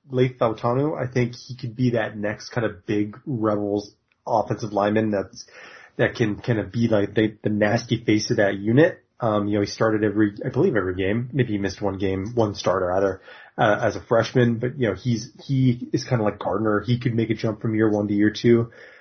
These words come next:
Uh, Utah State, I really like Justin McGriff as kind of a, a really, you know, nightmarish red zone target who could,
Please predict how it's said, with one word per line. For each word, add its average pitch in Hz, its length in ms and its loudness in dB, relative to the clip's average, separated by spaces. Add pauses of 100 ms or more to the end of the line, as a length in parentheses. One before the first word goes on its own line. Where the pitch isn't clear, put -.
(280)
Uh, 117 320 6
Utah 139 340 4
State, 131 340 4
I 143 40 -6
really 120 280 4
like 127 180 6
Justin 123 420 0
McGriff 104 400 0 (240)
as 120 160 -4
kind 113 180 0
of 98 80 -4
a, 101 80 2 (220)
a 113 80 -8
really, 110 600 2 (300)
you 156 140 -4
know, 170 200 -2 (200)
nightmarish 120 880 2
red 107 220 2
zone 120 260 4
target 120 500 2
who 110 140 -6
could, 107 340 0